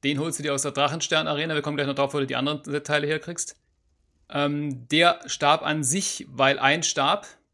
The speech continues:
äh, als zwei Teile gilt, ist es ein komplettes Set, sobald du ihn trägst. Pass mal auf, hier. Upp. So. Set aktiv. Das heißt, einmal gewährt er, weil es der perfekte ist, also aus der Drachenstern-Arena Veteran,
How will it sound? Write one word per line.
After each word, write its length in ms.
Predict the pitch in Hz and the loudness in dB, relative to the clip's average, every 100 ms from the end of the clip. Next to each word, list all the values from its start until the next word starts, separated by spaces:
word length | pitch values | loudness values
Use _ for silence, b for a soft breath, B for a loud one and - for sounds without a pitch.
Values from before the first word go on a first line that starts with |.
| _ _ _ _ - | _ _ _ _ -8
äh, 60 | |
als 440 | 131 135 135 131 - | -8 -4 -4 -4 -4
zwei 280 | - 135 135 | 0 0 0
Teile 340 | 143 175 143 | -2 0 0
gilt, 440 | 135 135 170 - - _ | -2 -2 -4 -12 -18 _
ist 160 | 135 139 | -8 -8
es 100 | 135 | -6
ein 80 | 135 | -6
komplettes 500 | 135 151 156 147 - | -4 -4 -4 -2 0
Set, 300 | 170 - _ _ _ _ _ _ _ - | 0 -2 _ _ _ _ _ _ _ -16
sobald 400 | 135 127 127 - | -10 -6 -6 -6
du 60 | |
ihn 180 | 120 120 | -10 -10
trägst. 580 | - 135 - - - _ | -8 -8 -6 -8 -10 _
Pass 180 | - - | -20 -18
mal 80 | - | -16
auf, 260 | - - | -16 -18
hier. 300 | - - 185 _ _ _ _ | -20 -18 -18 _ _ _ _
Upp. 200 | - - _ _ _ _ | -20 -20 _ _ _ _
So. 280 | 175 - 175 _ _ _ _ _ _ | -8 -8 -10 _ _ _ _ _ _
Set 240 | - 143 131 | -6 -6 -6
aktiv. 500 | - - 208 - - _ _ _ _ | -12 -10 -8 -10 -16 _ _ _ _
Das 140 | 127 | 0
heißt, 240 | 160 156 - | 2 2 2
einmal 280 | 160 180 | 2 2
gewährt 380 | 160 143 156 170 | 0 0 2 4
er, 160 | 190 147 | 4 6
weil 160 | 139 | 2
es 60 | 139 | 2
der 80 | 143 | -4
perfekte 500 | 139 131 165 - 185 | -4 0 0 0 -2
ist, 160 | 180 | -2
also 200 | 151 139 120 | -2 -2 -4
aus 160 | 131 | -4
der 120 | 139 | -6
Drachenstern-Arena 880 | 120 131 139 151 147 143 135 135 127 | -2 -2 -2 -4 -4 -2 -2 -2 -2
Veteran, 580 | 123 120 120 127 175 | -4 -4 0 2 2